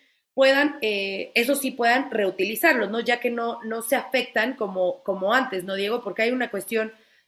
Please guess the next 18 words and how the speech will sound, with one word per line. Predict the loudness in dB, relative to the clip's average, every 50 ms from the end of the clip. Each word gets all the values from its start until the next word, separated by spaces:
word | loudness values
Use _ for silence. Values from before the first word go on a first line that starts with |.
| _ _
que | -2 0 0
antes | 0 0 0 -2 -2 0
al | 0 -2 -2
montarlo | -2 -4 -4 -2 0 0 2 2 0
y | 0
desmontarlo | 0 0 0 0 -2 -2 0 0 0 0 2 0 0 -2 -2 -6 -10 _ _ _
podían | 0 0 2 4 4 2 2
lastimar | 2 0 -2 -2 -4 -2 0 0 0
el | -2
neumático | -4 -4 -2 -2 -4 -4 -4 -8 -4 0 0 0
y | 2 2
ahora, | 2 2 4 4 4 4 2 2 0 -2
eh, | -4 -4 -4 -2 -4 -6 -6 -6 -6
al | -6 -4 -4
ser | -4 -4 -4 -4 -2
todos | -4 -2 -2
los | 0 -2 -2 -2
mismos, | -2 -4 -2 -2 0 -2 -2 -2